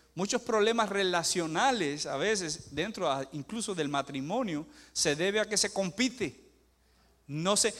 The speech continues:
no, no, no se ven como un equipo. No se ven como alguien que están luchando juntos. En la iglesia es la misma cosa. Nosotros estamos, hermanos, di-, dirigiéndonos hacia un mismo destino,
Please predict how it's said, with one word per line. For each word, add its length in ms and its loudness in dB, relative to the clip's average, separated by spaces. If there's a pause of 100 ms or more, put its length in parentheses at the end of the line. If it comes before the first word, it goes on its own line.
(160)
no, 200 0
no, 200 0
no 180 4
se 160 6
ven 200 2
como 360 2
un 120 0
equipo. 500 -4 (640)
No 140 4
se 160 6
ven 160 4
como 260 4
alguien 280 4
que 80 2
están 200 2
luchando 380 0
juntos. 580 -2 (240)
En 140 4
la 80 10
iglesia 360 8
es 40 0
la 80 2
misma 320 2
cosa. 320 6
Nosotros 380 0
estamos, 400 2
hermanos, 440 2 (300)
di-, 580 -4
dirigiéndonos 1200 4
hacia 320 2
un 100 0
mismo 260 0
destino, 720 -2